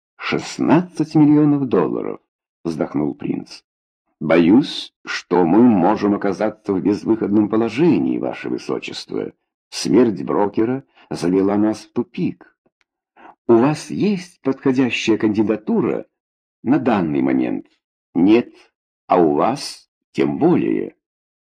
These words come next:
Каждый погрузился в свои мысли. Найти нужного человека за два дня было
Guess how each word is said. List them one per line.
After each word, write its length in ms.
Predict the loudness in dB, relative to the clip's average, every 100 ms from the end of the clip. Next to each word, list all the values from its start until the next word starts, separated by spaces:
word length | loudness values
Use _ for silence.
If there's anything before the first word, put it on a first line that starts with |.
| _ 0
Каждый 540 | 4 4 2 0 0
погрузился 640 | 2 2 2 2 -2 -4
в 60 | -6
свои 280 | -4 -2 -2
мысли. 520 | -2 -6 -10 -14 -14 _ _ _ _ _
Найти 420 | 0 2 2 2 2
нужного 440 | 4 2 0 -2
человека 540 | -2 -2 0 -2 -4
за 180 | -4 -4
два 200 | -2 -2
дня 460 | 0 0 0 0 -6 _ _ -4
было 400 | 2 2 2